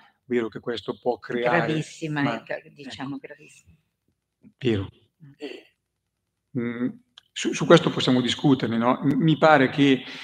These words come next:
Speaker 1: poi in funzione di, di tutte que-, di questa situazione, Regione Lombardia ha fatto questa nuova delibera, eh, di, di lunedì di cui si diceva,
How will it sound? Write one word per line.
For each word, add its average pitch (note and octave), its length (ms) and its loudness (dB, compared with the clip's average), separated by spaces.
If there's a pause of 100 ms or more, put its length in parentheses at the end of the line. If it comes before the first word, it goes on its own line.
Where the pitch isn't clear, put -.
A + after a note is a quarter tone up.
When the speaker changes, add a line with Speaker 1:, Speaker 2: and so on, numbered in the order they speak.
(180)
Speaker 1:
poi C#3+ 240 4
in D3+ 260 2
funzione D3 580 4
di, A#2 240 -4 (300)
di A#2+ 220 -6
tutte C#3+ 340 -2
que-, - 160 -4
di C3 140 -4
questa C#3+ 280 0
situazione, A2+ 1000 -2 (680)
Regione C#3+ 480 6
Lombardia C3 840 6 (480)
ha B2+ 120 -2
fatto B2+ 420 2
questa B2 360 0
nuova A#2+ 720 4 (220)
delibera, A#2 720 -2 (520)
eh, - 140 -20 (220)
di, C3+ 180 -20
di B2+ 120 -8
lunedì B2+ 380 0
di A#2+ 100 -16
cui A#2 160 -10
si - 160 -10
diceva, A#2+ 520 -2